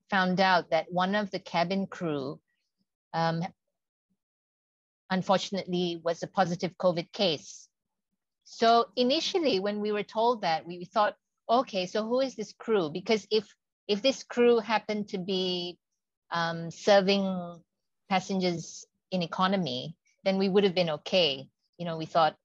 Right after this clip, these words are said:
okay, that, um, there was no, there was no chance of close contact. And then, to cut a long story short, <laughs> we found out, no,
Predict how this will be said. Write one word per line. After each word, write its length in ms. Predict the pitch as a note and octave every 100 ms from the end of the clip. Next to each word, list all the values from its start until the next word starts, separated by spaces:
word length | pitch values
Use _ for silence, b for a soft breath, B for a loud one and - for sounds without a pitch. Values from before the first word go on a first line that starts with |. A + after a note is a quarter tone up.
| -
okay, 240 | E3 -
that, 220 | C#3+ C#3+ -
um, 220 | D#3+ D3+
there 100 | D#3
was 140 | D#3+ D#3+
no, 240 | E3+ E3 E3
there 140 | F#3
was 160 | F#3 G3
no 140 | G3
chance 360 | G3+ G3 F3+ -
of 80 | D#3+
close 240 | - E3 -
contact. 560 | F3+ F3 D#3 A#2+ _ _ _ _ _ _ _ _ _ _ _ _ _ _ _ _ _
And 120 | G#3
then, 460 | A#3 B3+ C4 B3 G3 _ _ _ _ _ _ _ _ _ _ _
to 80 | G#3+
cut 220 | B3 A3
a 20 |
long 200 | G3+ A#3+
story 260 | - G#3+ G#3
short, 340 | - G#3+ G#3 G3+ _ -
<laughs> 920 | G3 A#3+ - - _ _ _ _ _
we 100 | G3
found 340 | G#3+ A3+ G3+ G3
out, 180 | F#3
no, 500 | E3 D3 B2+ D#3+ C4+